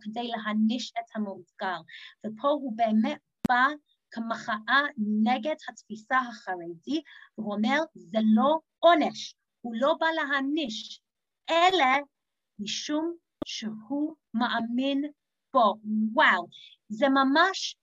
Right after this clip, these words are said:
פרדיגמה אחרת לגמרי. מה שהרב זקס בעצם אומר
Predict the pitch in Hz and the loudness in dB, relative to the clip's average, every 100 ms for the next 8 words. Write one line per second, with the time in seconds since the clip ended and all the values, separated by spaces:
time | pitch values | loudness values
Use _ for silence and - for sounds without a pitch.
0 | - - 302 302 285 220 359 381 392 - | -10 -2 2 2 2 0 -2 0 -2 -2
1 | 240 - 349 359 240 254 220 214 - 359 | -8 0 0 0 -6 -6 -6 -6 2 4
2 | 349 208 220 - _ _ 220 247 349 349 | 4 0 -6 -16 _ _ 0 2 2 2
3 | 349 294 269 220 220 330 - - 269 - | 2 2 2 0 0 -2 -2 -6 -6 -6
4 | 262 233 226 240 277 | -8 -6 -6 -2 -2